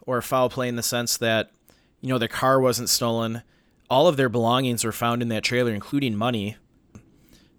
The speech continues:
So, you know, someone didn't go in there and murder them and then leave all their valuable possessions behind.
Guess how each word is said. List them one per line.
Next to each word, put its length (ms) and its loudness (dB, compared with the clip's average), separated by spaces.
So, 540 0
you 100 -2
know, 140 0
someone 340 2
didn't 320 0
go 200 0
in 120 0
there 380 -2
and 160 -4
murder 300 2
them 400 -2
and 160 -4
then 180 -2
leave 200 0
all 160 4
their 140 -2
valuable 460 -2
possessions 500 -2
behind. 420 -8